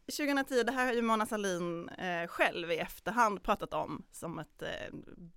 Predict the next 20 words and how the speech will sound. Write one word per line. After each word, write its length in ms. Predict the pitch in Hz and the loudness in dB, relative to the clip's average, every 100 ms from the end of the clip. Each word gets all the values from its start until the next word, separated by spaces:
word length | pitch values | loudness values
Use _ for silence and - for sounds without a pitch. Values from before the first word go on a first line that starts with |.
| - 139 | -18 -8
en 100 | 180 | -6
situation 380 | 190 180 175 165 | -4 -2 -2 -2
som 100 | 170 | -4
försvagade 540 | - 180 190 160 165 | -8 -2 0 2 0
hennes 240 | 175 165 190 | -2 -4 -2
ledarskap 760 | 202 180 180 - 262 190 - | 0 2 0 2 2 2 0
och 80 | 175 | -8
som 380 | 147 147 135 147 | -6 -6 -8 -6
var 80 | 160 | -8
ett 100 | 156 | -6
vägval 380 | 170 156 151 | -8 -6 -8
hon 140 | 165 156 | -8 -8
själv 280 | 170 160 165 | -6 -6 -8
inte 160 | 165 | -8
ville 140 | 165 170 | -8 0
göra. 360 | 202 196 220 | 4 4 4
Det 80 | 220 | 2
var 100 | 220 | 2
ju 80 | 180 | 2
ett, 140 | - | -2